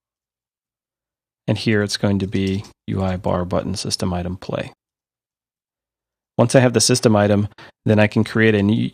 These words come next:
a new U I bar button item. And we're gonna init this with a,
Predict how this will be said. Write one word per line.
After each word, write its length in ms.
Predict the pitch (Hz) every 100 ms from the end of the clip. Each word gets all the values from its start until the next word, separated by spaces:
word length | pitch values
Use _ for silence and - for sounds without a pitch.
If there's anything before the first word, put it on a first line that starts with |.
| -
a 140 | 123
new 160 | 110 120
U 200 | 110 107
I 120 | 101
bar 220 | 98 101
button 240 | 92 85 92
item. 320 | 92 104 143 _ _ _ _ _ _ _ _ _ _ _ _ _ _ _ _ _ _ _ _ _ _ _ _ _ _ _ _ _ _ _ _ _ _ _ _ _ _ _ -
And 160 | 110
we're 80 | 110
gonna 260 | 110 104 101
init 320 | 110 117 -
this 200 | 123 -
with 180 | 107 -
a, 440 | 104 101 101 98